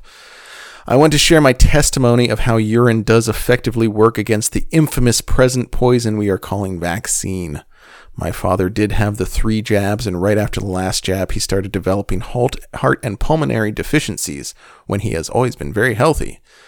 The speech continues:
I told him the graphene oxide, a toxic component of those three jabs, was attacking his body, and I also told him that urine is chemically the perfect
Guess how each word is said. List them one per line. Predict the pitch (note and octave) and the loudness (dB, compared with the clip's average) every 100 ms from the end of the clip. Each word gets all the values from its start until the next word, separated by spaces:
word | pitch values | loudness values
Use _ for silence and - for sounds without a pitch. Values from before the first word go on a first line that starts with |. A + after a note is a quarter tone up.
| - - _ | -20 -20 _
I | - | -8
told | - A#2 A#2 | -4 -2 0
him | A#2+ A#2 | 0 -2
the | F2 | -4
graphene | - F#2 A#2+ - C#3 C3+ G2+ | -4 -2 -2 -2 -2 -2 -2
oxide, | A#2+ C3+ - E2+ F2 - | -2 -2 -2 -2 -4 -8
a | F#2 | -12
toxic | - - - C#3+ - - | -8 -8 -6 -6 -6 -8
component | - - B2+ A#2 G#2+ | -8 -2 0 0 -4
of | A#2 | -6
those | G2+ G#2 | -4 -4
three | - C3 | -2 -4
jabs, | A#2+ C3 B2+ A2 - - | 0 0 0 -2 -4 -6
was | G#2 | -6
attacking | G#2+ - D#3 D3+ B2+ | 0 2 2 0 -2
his | A#2 | -2
body, | A#2+ C3 B2+ - - - - _ - | -2 -2 -2 -6 -14 -20 -20 _ -8
and | |
I | F2 | -4
also | F#2+ - G#2 | -4 -4 0
told | - G#2+ | 2 2
him | G2+ | -2
that | F#2+ - | -4 -4
urine | G#2+ D3+ E3 D#3 | 2 2 2 0
is | G#2+ - | -4 -6
chemically | - E3 E3 D3 | -4 -4 -2 -2
the | C#3 | -2
perfect | - - C#3+ C#3+ | 0 0 0 -4